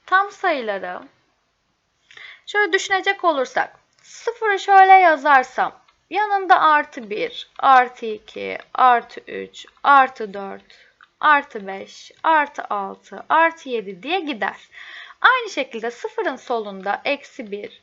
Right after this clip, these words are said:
eksi iki, eksi üç, eksi dört, eksi beş diye ilerler. Şimdi şunu, ıı, düşünecek olursak her sayının sağındaki sayı kendisinden büyüktür.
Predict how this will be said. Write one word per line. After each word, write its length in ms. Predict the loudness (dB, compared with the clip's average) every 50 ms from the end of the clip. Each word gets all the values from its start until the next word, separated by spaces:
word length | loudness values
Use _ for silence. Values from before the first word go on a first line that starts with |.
| _ -8
eksi 420 | -8 -8 -8 -12 -12 -8 -8 -8
iki, 440 | -8 -10 _ -14 -12 -12 -12 -12 -16 _ _
eksi 420 | -6 -6 -6 -6 -12 -18 -10 -8 -8
üç, 380 | -8 -8 -10 -14 _ -20 -20 _ -10
eksi 480 | -10 -10 -10 -10 -14 -14 -14 -12 -10
dört, 300 | -8 -6 -6 -6 -8 -10 _ _ _ _ _
eksi 340 | -8 -8 -8 -14 -14 -4 -2
beş 300 | -2 -2 -4 -10 -10 -10
diye 160 | -10 -8 -8
ilerler. 500 | -10 -8 -8 -8 -8 -8 -12 -12 -16 -16 _ _ -20 -20 -18 -18 -20 -20 _
Şimdi 400 | -20 -14 -10 -6 -6 -6 -8 -10 _ _ -20 -20 -20 -20 -20 -20 _
şunu, 520 | -12 -8 -8 -6 -4 -4 -4 -4 -6 -8 _ _ _ -8
ıı, 800 | -6 -6 -6 -6 -6 -6 -6 -6 -6 -4 -4 -4 -6 -6 -8 -12 _ _ _ _ _ _ _ _ _
düşünecek 580 | -10 -10 -8 -4 -2 -2 0 0 -2 -4 -2 -2
olursak 560 | -2 -2 -2 -4 -8 -6 -4 -6 -6 -6 _ _ _ _ _
her 440 | -20 -10 4 6 6 6 6 4 0
sayının 680 | -2 -4 -2 -2 0 0 -2 -4 -6 -10 -14 -14 -16 _ _ _ _ _ _ _ _ _ _ _ _ _ -20 -20 -20 -20 -20 -20 -20 -20 -20 -20 _ _
sağındaki 1160 | _ -20 -20 -20 -20 -20 -20 -10 0 4 4 4 4 2 -4 -6 -2 -2 -2 -2 -2 -6 -8 -4
sayı 420 | 0 0 0 0 0 -4 -6 -6
kendisinden 960 | -2 2 2 2 2 2 -2 -10 -10 -10 -12 -12 -10 -2 2 4 4 4 2 -2 -10 _ _ _ _ _ _ -2
büyüktür. 880 | 0 2 2 2 0 -2 -8 -14 -14 -14 -14 -14 -16 -18 -18 -20 -20